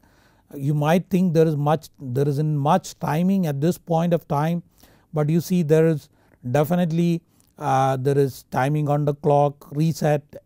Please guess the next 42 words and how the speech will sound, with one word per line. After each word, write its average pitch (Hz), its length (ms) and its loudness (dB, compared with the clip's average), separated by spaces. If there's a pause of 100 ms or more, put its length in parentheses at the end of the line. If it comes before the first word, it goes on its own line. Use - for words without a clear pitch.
(100)
interrupt. 160 520 2 (600)
But 160 180 -2
the 165 60 0
very 214 280 8
important 196 400 6
thing 143 140 -4
is 127 160 -2
that 117 240 -4 (360)
you 151 160 -2
know 175 180 2
that 160 240 4
the 147 80 0
memory 165 480 0
and 147 160 -2
the 147 40 -10
peripherals 156 640 -2
are 143 80 -2
connected 147 580 -2
to 202 100 0
this 165 220 0
data 151 320 0
bus, 135 380 -4 (560)
uh, 127 260 0
be 151 380 0
the 156 120 2
C 160 180 -2
P 165 160 -4
U, 165 320 0 (540)
uh, - 40 -18
uh, 131 760 -4
is 139 460 -4
along 160 400 0
with 165 100 0
the 156 80 0
peripherals, 156 640 0
uh, 147 220 -2
is, 135 340 -4
is 139 320 -8
in 139 120 -4
a 135 60 -4
single 180 320 2
chip 180 240 0